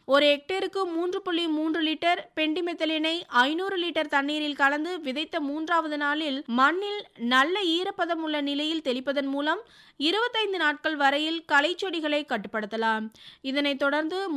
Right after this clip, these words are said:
முப்பதாவது நாளில் ஒரு கைக்களை எடுப்பதன் மூலம் நாற்பது நாள் வரையில்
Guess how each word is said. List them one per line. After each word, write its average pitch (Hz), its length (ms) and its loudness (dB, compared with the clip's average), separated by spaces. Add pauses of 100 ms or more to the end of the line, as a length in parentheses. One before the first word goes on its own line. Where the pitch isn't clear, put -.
முப்பதாவது 359 540 2
நாளில் 320 380 2
ஒரு 269 220 0
கைக்களை 320 420 0
எடுப்பதன் 277 420 -2
மூலம் 285 520 -2 (220)
நாற்பது 330 600 4
நாள் 339 220 0
வரையில் 311 420 0